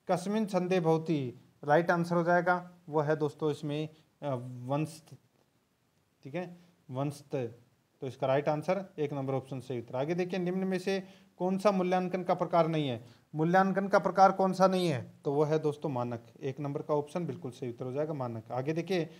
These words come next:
शिक्षक दिवस आयोजनीय, शिक्षक दिवस आयोजनीय, राइट आंसर हो जाएगा, वो है अपना इसमें कौन सा, तो वो है दोस्तों अपना इसमें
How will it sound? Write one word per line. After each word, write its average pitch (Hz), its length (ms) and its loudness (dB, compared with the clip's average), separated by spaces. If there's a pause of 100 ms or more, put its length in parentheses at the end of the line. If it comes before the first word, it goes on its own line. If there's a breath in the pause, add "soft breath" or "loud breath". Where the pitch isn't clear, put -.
(420 loud breath)
शिक्षक 220 480 -4
दिवस 196 640 0 (400)
आयोजनीय, 170 760 4 (160)
शिक्षक 180 640 -2 (320 soft breath)
दिवस 165 380 2
आयोजनीय, 160 880 4 (280 soft breath)
राइट 165 280 8
आंसर 165 260 4
हो 165 60 2
जाएगा, 170 420 4 (140)
वो 156 140 2
है 156 160 4
अपना 156 240 0
इसमें 156 280 -4
कौन 147 200 -2
सा, 127 400 -2 (1800)
तो 135 80 -4
वो 139 140 4
है 156 160 6
दोस्तों 151 360 2
अपना 156 180 0
इसमें 156 520 -2